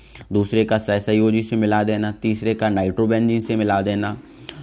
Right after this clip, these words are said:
चौथे का हैलोजन से, पांचवे का स्कंदन शक्ति से, छठवें का एन टू ओ से, सातवें का प्रोटीन से, ठीक है। और एक शब्द में उत्तर भी देना है, तो एक शब्द में उत्तर में पहला, प्रथम प्रकोटि, दूसरा आपका सिल्वर नाइट्रेट, तीसरे में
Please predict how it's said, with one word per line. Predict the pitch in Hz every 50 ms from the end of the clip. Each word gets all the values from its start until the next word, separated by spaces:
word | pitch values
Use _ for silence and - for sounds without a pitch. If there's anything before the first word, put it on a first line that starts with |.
| - -
चौथे | - 110 107 98 120 117
का | 110 113 113
हैलोजन | 110 104 98 104 107 107 107 107 113 117 113
से, | 113 - 107 107
पांचवे | 107 - 104 101 101 - 104 110 110
का | 110 113 107 - -
स्कंदन | 110 104 - - 113 110 113 113 113 110
शक्ति | - 101 98 - - - 113 107
से, | 110 113 110
छठवें | 110 - 101 95 98 104 110 110
का | 110 110 110
एन | - 101 101 101 101
टू | 98 107 107 107
ओ | 104
से, | 113 110
सातवें | - - 95 92 87 78 92 98 95
का | 95 123 135
प्रोटीन | - - - 82 78 69 - 52 53 -
से, | - - - - -
ठीक | 113 107 -
है। | 123 139 135 - - - - - - - -
और | - 98 95 - -
एक | - 98 -
शब्द | - 107 101 98 95
में | 104 104 107 104 - - _ _ _ 98
उत्तर | - - - 113 107 107
भी | 113 110
देना | 107 107 104 101 107
है, | 110 113 104
तो | - 110 104
एक | 101 95 -
शब्द | 110 104 101 104
में | 110 107
उत्तर | 104 101 - - - 107 107
में | 107 107
पहला, | - - 101 98 98 104 107 -
प्रथम | - - 98 95 - 107 107
प्रकोटि, | 104 110 98 - - 110 110 104 107 110 104 104 104 - - - - - - - - - - - - -
दूसरा | 101 107 104 107 113 113
आपका | 110 110 - - 110
सिल्वर | 107 113 104 104 104 107
नाइट्रेट, | 110 107 107 107 107 101 - 107 107 107 104 - - _
तीसरे | - 107 104 104 107 110 110
में | 107 104